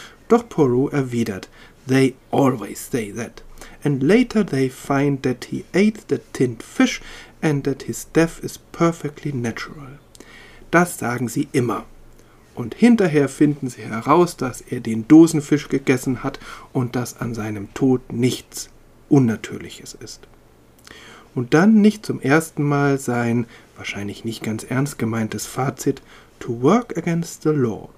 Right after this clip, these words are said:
it would be pleasing for a change.“ Gegen das Gesetz zu arbeiten, wäre mal eine willkommene, erfreuliche Abwechslung. Es ist ein eleganter Dreh der Kurzgeschichte, dass sein Wunsch in Erfüllung geht,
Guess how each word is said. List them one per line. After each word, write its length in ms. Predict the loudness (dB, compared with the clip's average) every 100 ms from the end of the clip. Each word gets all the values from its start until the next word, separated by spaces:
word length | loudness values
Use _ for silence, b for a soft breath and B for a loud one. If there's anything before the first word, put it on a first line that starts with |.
| B B B
it 200 | -4 2
would 180 | 2 2
be 140 | -2
pleasing 640 | -2 2 4 4 0 -12 -16
for 220 | -18 -14 -14
a 120 | -14
change.“ 640 | -12 -8 -10 -12 -20 -20 -20 _ _ _ _ _ _ _ _ -20 -20 _ -20 -2
Gegen 240 | 2 2
das 220 | 0 -4 -6
Gesetz 400 | 0 0 -2 -6
zu 160 | -4
arbeiten, 680 | 0 0 2 0 0 -4 -6 B B -2
wäre 440 | 0 2 2 2
mal 480 | 2 2 4 2 -2
eine 320 | -4 -2 -2 -4
willkommene, 640 | -6 0 0 2 0 -4
erfreuliche 720 | -8 -14 -14 -12 -12 -12 -12
Abwechslung. 560 | -12 -16 -16 -16 -18 -20 -20 -20 B B B B B B B
Es 160 | -4 -2
ist 160 | 2 4
ein 180 | 4
eleganter 540 | 4 2 4 2 0 -2
Dreh 320 | -2 0 2
der 160 | 2 0
Kurzgeschichte, 800 | -2 -2 -2 -8 -4 -4 -4 -8
dass 200 | -8 -8
sein 220 | -8 -2
Wunsch 240 | 0 0
in 120 | -4 -10
Erfüllung 440 | -4 0 0 2
geht, 260 | 0 0